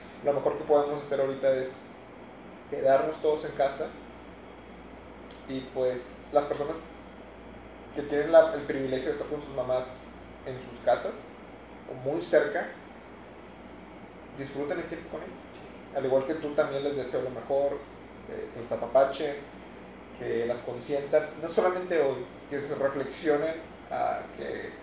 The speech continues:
Speaker 1: el amor de madre es el amor más puro que pueden encontrar en el mundo, créeme, lo, lo, lo he vivido últimamente y lo digo, lo he vivido siempre, pero hasta ahora soy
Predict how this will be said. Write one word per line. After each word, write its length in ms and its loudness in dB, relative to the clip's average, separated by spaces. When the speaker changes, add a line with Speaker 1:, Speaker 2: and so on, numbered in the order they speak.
Speaker 1:
el 80 12
amor 280 12
de 80 12
madre 520 8
es 140 0
el 100 2
amor 260 2
más 140 0
puro 280 0
que 80 -6
pueden 280 0
encontrar 340 0
en 60 -4
el 100 -6
mundo, 360 -8
créeme, 300 2
lo, 260 0
lo, 520 0
lo 140 -2
he 60 2
vivido 300 -2
últimamente 640 -8
y 420 -8
lo 80 0
digo, 180 8
lo 100 8
he 100 8
vivido 200 4
siempre, 440 0
pero 200 6
hasta 260 2
ahora 260 6
soy 140 -4